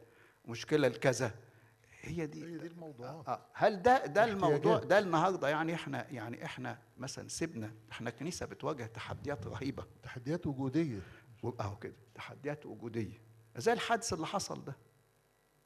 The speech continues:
Speaker 1: الحادث اللي حصل. فأنا هسيب كله ده وأمسك في دي، وأمسك في دي، وأمسك في دي، وأبلبل الناس.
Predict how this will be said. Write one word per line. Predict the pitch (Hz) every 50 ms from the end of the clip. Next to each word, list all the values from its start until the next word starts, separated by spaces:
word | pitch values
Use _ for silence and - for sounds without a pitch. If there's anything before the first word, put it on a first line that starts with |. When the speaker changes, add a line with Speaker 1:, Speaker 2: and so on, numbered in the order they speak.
| _ _ _ _ - - _ _
Speaker 1:
الحادث | - - - - -
اللي | 185 180 -
حصل. | 226 208 - - _ _ _ _ _ _ _ _ _ _ _ _ _ _ _ _ _ _ _ _ _ _ _ _ _ _ _ _ _ _ _ _ _ _ _ _
فأنا | - - - 214 214 196 190
هسيب | 185 - 247 226
كله | - - 240 226 202 185
ده | 190 196 196 - - - - - - _ _ _ _ _
وأمسك | 110 131 - 185 190 - - - 147 - -
في | - - 139
دي، | 131 175 170 - - -
وأمسك | - 147 165 170 - - 135 -
في | - 143
دي، | 151 156
وأمسك | - 156 160 156 - - 143 -
في | - 139
دي، | 139 151 - -
وأبلبل | 127 131 - 139 131 151 214 240 220 170 160 143 139
الناس. | 139 147 165 190 165 - - - - - - -